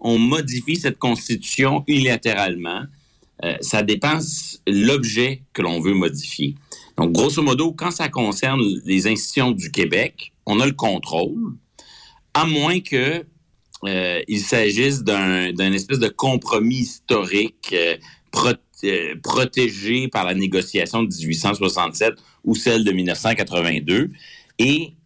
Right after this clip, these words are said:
on considère que les caractéristiques essentielles de la monarchie, ça prend l'unanimité.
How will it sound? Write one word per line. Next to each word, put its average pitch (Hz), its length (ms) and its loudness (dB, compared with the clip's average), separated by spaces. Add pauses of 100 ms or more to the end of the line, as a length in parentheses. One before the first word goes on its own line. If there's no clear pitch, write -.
on 107 140 -8
considère 113 500 -2
que 135 80 -6
les 92 300 -2
caractéristiques 151 1040 -2
essentielles 117 800 0
de 92 60 4
la 87 160 0
monarchie, 87 680 -2 (360)
ça - 320 -2
prend 143 260 0
l'unanimité. 90 840 0